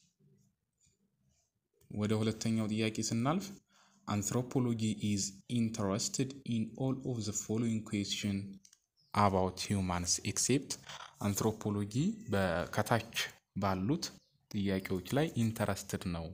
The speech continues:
ስለ ሂውማኖች ኢንተረስትድ ነው፣ ኤክሴፕት አንዱ ሲቀር እያለ ነው። በየት ላይ ነው ኢንተረስትድ ያልሆነው ማለት ነው ጥያቄው። ስለዚህ where did humans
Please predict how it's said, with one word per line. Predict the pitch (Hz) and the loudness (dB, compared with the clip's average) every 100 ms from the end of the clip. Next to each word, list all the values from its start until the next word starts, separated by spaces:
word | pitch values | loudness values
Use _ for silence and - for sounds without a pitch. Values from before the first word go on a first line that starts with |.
| - - - - | -14 -20 -14 -4
ስለ | - 101 | 0 0
ሂውማኖች | 95 92 92 104 156 - | 0 0 2 2 0 -2
ኢንተረስትድ | 98 95 95 87 - - 90 | -4 0 0 0 -4 -6 -4
ነው፣ | 85 82 - - - | -4 -6 -10 -12 -2
ኤክሴፕት | 113 113 - 143 143 - - - - _ | 0 4 4 4 2 -4 -6 -6 -20 _
አንዱ | 110 107 98 | 4 4 2
ሲቀር | 90 - 131 | -2 4 4
እያለ | 123 92 85 | 6 2 0
ነው። | 82 80 - - - | -2 -6 -10 -12 -4
በየት | 104 110 107 | 4 4 6
ላይ | 110 | 4
ነው | 101 98 | 4 4
ኢንተረስትድ | 113 - 107 95 - 95 | 2 4 2 2 0 0
ያልሆነው | 92 87 90 98 | 0 0 0 2
ማለት | 120 87 85 | 2 2 -2
ነው | 87 | -4
ጥያቄው። | - 90 85 82 - - - - - - | -2 0 2 -2 -6 -12 -12 -12 -14 -6
ስለዚህ | - 98 95 120 151 - - - | 0 2 2 2 0 -6 -18 -6
where | 92 101 131 131 | 2 6 6 4
did | 117 117 | 2 2
humans | 107 104 101 98 104 | 2 2 4 4 4